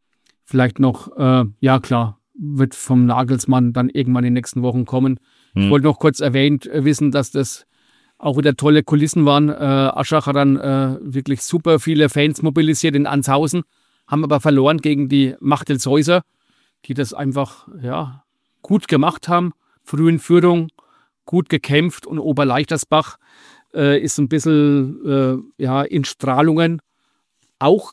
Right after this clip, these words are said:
Speaker 1: knapp über neunhundert Zuschauer, haben drei eins verloren gegen Sulzdorf, aber das sind so Mannschaften, die kennen wir dann einfach zu schlecht,
Speaker 2: Mhm.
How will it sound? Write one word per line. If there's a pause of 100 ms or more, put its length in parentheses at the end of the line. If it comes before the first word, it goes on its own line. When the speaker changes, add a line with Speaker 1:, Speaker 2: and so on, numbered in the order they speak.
Speaker 1:
knapp
über
neunhundert
Zuschauer, (220)
haben
drei
eins
verloren
gegen
Sulzdorf,
aber
das
sind
so
Mannschaften,
die
kennen
wir
dann
einfach
zu
schlecht,
Speaker 2:
Mhm.